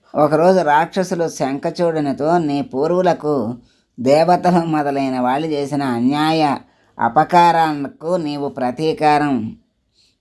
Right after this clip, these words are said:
తీర్చుకోవాలి. బ్రహ్మ అనుగ్రహంతో నువ్వు వరాలు పొందున్నావు కదా,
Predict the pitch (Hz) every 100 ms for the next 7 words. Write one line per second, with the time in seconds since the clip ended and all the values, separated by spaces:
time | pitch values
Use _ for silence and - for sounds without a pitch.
0 | - 139 143 - - 139 123 120 113 139
1 | 185 - _ _ - 131 147 165 185 170
2 | 170 156 151 160 160 156 151 156 143 131
3 | 131 113 113 135 156 143 139 135 139 135
4 | 135 120 120 101 117 135